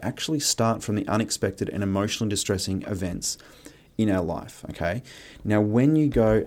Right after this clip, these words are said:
Okay, cool, yeah, my physical symptoms, my fatigue, my my burnout, my adrenal fatigue, my skin issues, my, my pain, my whatever it might be that you're struggling with,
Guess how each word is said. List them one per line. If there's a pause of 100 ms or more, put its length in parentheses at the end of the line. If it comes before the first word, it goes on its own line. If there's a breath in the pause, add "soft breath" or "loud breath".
Okay,
cool,
yeah, (460 loud breath)
my
physical
symptoms,
my
fatigue,
my (800 loud breath)
my
burnout,
my (260 loud breath)
adrenal
fatigue,
my
skin
issues,
my, (460 loud breath)
my
pain,
my
whatever
it
might
be
that
you're
struggling
with,